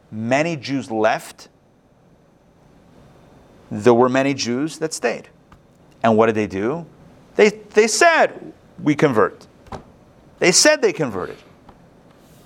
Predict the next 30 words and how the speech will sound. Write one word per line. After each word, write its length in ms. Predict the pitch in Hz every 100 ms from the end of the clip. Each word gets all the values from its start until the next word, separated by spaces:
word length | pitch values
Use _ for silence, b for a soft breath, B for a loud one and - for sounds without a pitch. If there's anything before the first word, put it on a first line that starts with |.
| _
But 160 | 120 120
secretly, 720 | - 147 139 143 135 180 196 - _ _ _ _ _ _ _ _ _ 117
they 80 |
remained 300 | 113 120 123
true 140 | 123 139
to 40 |
their 100 | 147
faith. 380 | 147 90 - _ _ _ _ _ _ _ _ - - - - B B -
That's 520 | 101 95 143 180 -
what 380 | 135 139 - 110
brought, 340 | 113 135 139 123
that's 340 | 143 180 -
what 240 | 143 135
created 400 | - 143 135 139 120
the 80 |
Inquisition. 600 | 131 127 139 196 - 117 - _ _ _ _ _
What 120 | 110
was 100 | 117
the 80 | 131
Inquisition? 600 | 135 110 87 78 120 139 - _ _ - -
What's 160 | 131 -
pshat, 360 | - 143 127
what 80 | 139
is 80 | 135
the 80 | 143
meaning 220 | 139 127
of 160 | 113 - - - -
in, 140 | 120 - -
in, 260 | 127 127 127 -
in, 180 | 123